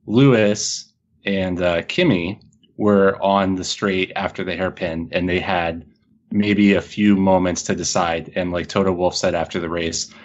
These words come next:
"Yeah, we thought track position. We had a few seconds. We, we made the wrong decision, but it's easy to criticize after the fact." Now, uh, Max and Daniel were right around the turn fourteen hairpin.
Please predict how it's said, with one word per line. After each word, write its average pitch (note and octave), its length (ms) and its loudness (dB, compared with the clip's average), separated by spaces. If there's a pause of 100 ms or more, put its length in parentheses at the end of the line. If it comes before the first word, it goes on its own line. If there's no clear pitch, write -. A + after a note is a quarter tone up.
(220)
"Yeah, G2+ 240 4
we G#2 140 4
thought G2+ 240 -2
track G2 220 -4
position. A2+ 440 -2
We G2+ 120 0
had G2 140 -2
a F2+ 40 -8
few F#2 140 -8
seconds. G2+ 480 -6
We, F#2+ 180 -6 (120)
we F#2 120 -4
made F#2 160 -2
the F2 80 -6
wrong E2+ 200 0
decision, E2 480 -2
but E2 120 0
it's D#2+ 160 -2
easy E2+ 220 2
to D#2+ 80 -2
criticize D#2+ 560 -2
after E2+ 260 -6
the E2 100 -10
fact." - 420 -6 (440)
Now, F#2 520 0 (140)
uh, E2+ 280 -4
Max G2+ 800 -4
and F2 580 -10 (580)
Daniel E2+ 600 -2 (280)
were F2 600 -2
right F#2 240 4
around E2+ 560 0
the F2 80 -12
turn E2+ 300 -4
fourteen E2+ 500 -4
hairpin. D#2+ 680 -8